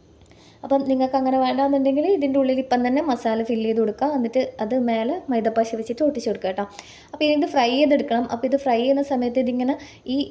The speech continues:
ഹോൾ ഇങ്ങനെ അടഞ്ഞു പോകാണ്ടിരിക്കാൻ വേണ്ടിയിട്ട് ഈ മസാല ഫില്ല് ചെയ്യേണ്ട സ്ഥലം ഇങ്ങനെ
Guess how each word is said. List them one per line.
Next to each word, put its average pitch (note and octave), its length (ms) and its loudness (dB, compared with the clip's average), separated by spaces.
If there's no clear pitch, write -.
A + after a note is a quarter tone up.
ഹോൾ A#3+ 300 4
ഇങ്ങനെ C4 260 2
അടഞ്ഞു A#3+ 360 2
പോകാണ്ടിരിക്കാൻ A#3+ 540 0
വേണ്ടിയിട്ട് A3+ 360 -2
ഈ C4+ 120 -4
മസാല B3 400 0
ഫില്ല് C4 180 0
ചെയ്യേണ്ട B3 240 -2
സ്ഥലം B3+ 260 0
ഇങ്ങനെ B3 180 -2